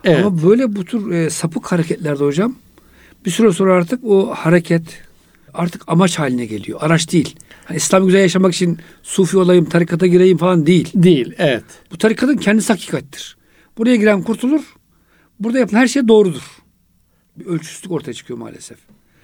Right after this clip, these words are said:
Speaker 2: Ha, buraya şuradan geldik.
Speaker 1: Dolayısıyla o insanlara nasıl oluyor da bu kadar kötülük yapabiliyor? Bu kadar vahşice bir darbe girişiminde bulunabiliyor? Çünkü onu kötülük görüyor.
Speaker 2: Heh, hocam o dört derece vardı ya.
Speaker 1: Evet.
Speaker 2: Dördüncü derece.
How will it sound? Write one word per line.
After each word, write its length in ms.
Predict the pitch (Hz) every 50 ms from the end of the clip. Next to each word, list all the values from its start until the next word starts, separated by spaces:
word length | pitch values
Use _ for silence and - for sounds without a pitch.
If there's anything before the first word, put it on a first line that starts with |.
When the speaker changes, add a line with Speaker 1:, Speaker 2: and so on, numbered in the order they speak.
| _ _ _
Speaker 2:
Ha, 140 | - 190 180
buraya 100 | 220 240
şuradan 300 | 196 - 247 269 262 220
geldik. 460 | 196 185 180 190 285 262 - - - _ _ _ _ _ _ - - - _ -
Speaker 1:
Dolayısıyla 300 | 196 196 196 - 262 240 226
o 60 | 214
insanlara 640 | 220 220 - - 226 226 220 240 233 247 226 180 180
nasıl 260 | 196 208 - - 214
oluyor 260 | 214 208 233 240 202
da 120 | 196 180 170
bu 80 | 165 165
kadar 360 | - 170 165 180 185 190 196 - -
kötülük 500 | - - 160 165 - 185 180 180 165 -
yapabiliyor? 920 | 165 156 165 165 165 147 156 151 143 156 160 160 139 120 113 - - - _ _ _ _ _ _ _ _ _ _ _ _ -
Bu 120 | 170 160
kadar 260 | 165 175 160 170 170 160
vahşice 720 | 143 147 156 147 - - - - 180 165 135 151 156 147 135
bir 220 | 160 165 156 139
darbe 280 | 156 151 147 143 151 160
girişiminde 680 | 147 147 147 143 135 - - 156 151 151 151 147 151
bulunabiliyor? 800 | 135 143 147 147 147 147 143 143 139 135 143 131 107 92 - - _ _ _ - _ _ _ -
Çünkü 240 | - 170 165 196
onu 220 | 190 185 214 240 -
kötülük 540 | - - 156 160 - 185 180 254 - - -
görüyor. 300 | 170 180 220 240 - 254
Speaker 2:
Heh, 320 | 262 202 120 - 95 - -
hocam 240 | - 185 180 208 196
o 100 | 185 170
dört 220 | 185 208 202 208
derece 260 | - 202 202 196 214 202
vardı 220 | 208 208 220 277
ya. 200 | 294 226 147 113 - _ -
Speaker 1:
Evet. 260 | - 165 139 123 104 - - - _ - 151
Speaker 2:
Dördüncü 360 | 147 165 165 165 190 196 190 180
derece. 400 | 180 151 143 123 120 123 107